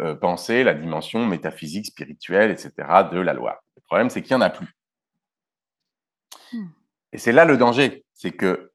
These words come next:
Speaker 1: le danger, il est de réenchanter la nature en disant,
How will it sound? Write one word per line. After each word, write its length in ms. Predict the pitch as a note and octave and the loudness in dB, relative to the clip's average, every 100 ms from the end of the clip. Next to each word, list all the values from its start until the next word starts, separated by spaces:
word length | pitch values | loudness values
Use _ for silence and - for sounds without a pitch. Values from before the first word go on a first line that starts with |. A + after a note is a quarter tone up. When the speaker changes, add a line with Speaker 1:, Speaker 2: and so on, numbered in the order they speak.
| _ | _
Speaker 1:
le 160 | - F#2+ | -4 0
danger, 460 | G2 A#2 B2+ F3 D3+ | 4 4 4 4 4
il 160 | A2+ | 2
est 80 | D3 | 0
de 100 | A#2+ | 0
réenchanter 760 | F#2+ C3 C#3+ B2 - A#2+ A#2 A#2+ | 0 2 2 2 0 -6 -2 -2
la 80 | |
nature 360 | F#2 F2+ - C#3+ | -2 -4 -4 -4
en 80 | G2 | -4
disant, 400 | E2 G#2 C#3+ | -2 -2 -2